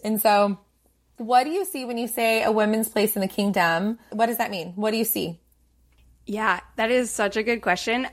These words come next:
Speaker 2: And it's something that I think I've had to wrestle with for a long time. I, I had this experience when I was growing up.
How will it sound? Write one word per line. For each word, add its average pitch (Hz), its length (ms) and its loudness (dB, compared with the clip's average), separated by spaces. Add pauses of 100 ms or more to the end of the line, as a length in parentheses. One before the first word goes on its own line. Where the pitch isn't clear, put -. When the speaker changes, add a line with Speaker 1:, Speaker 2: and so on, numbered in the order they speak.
Speaker 2:
And 247 120 -2
it's 262 100 -2
something 262 300 0
that 311 120 2
I 285 80 2
think 233 260 -4
I've 220 140 0
had 202 220 -4
to 185 100 0
wrestle 175 440 -2
with 214 220 -2
for 208 140 -2
a 196 120 4
long 170 320 0
time. 147 340 -8 (640)
I, 233 500 -2 (640)
I 208 80 -4
had 247 180 -4
this 262 180 -6
experience 208 480 -4
when 196 80 -4
I 185 80 0
was 185 140 -2
growing 170 320 0
up. - 260 -4